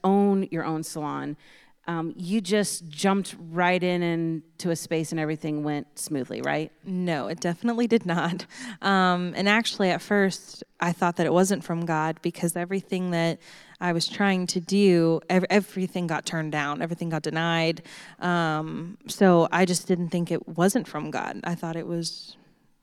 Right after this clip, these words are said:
Speaker 2: not what I was supposed to do. Um, I offered her, you know, a deal or whatever. She didn't take that. So I was like, "Okay, I'm not gonna force it." Apparently it's just not for me.
Speaker 1: So how did you keep your,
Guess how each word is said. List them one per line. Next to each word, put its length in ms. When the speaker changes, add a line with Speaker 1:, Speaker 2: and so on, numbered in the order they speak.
Speaker 2:
not 300
what 140
I 80
was 100
supposed 460
to 80
do. 260
Um, 580
I 120
offered 420
her, 380
you 140
know, 160
a 60
deal 320
or 120
whatever. 500
She 220
didn't 220
take 280
that. 320
So 120
I 20
was 100
like, 140
"Okay, 260
I'm 360
not 200
gonna 140
force 320
it." 240
Apparently 380
it's 140
just 160
not 120
for 120
me. 200
Speaker 1:
So 260
how 260
did 220
you 180
keep 440
your, 420